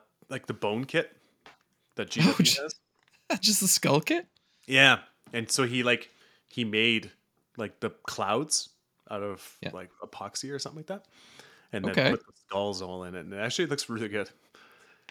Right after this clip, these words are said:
Speaker 2: Creepy.
Speaker 1: He's, uh, yeah, he's a really good painter, too. So.
Speaker 2: Sweet.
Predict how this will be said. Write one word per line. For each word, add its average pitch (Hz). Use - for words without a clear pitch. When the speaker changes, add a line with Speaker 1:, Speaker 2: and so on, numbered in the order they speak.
Speaker 2:
Creepy. 147
Speaker 1:
He's, 160
uh, 123
yeah, 107
he's 123
a 123
really 98
good 90
painter, 82
too. -
So. -
Speaker 2:
Sweet. -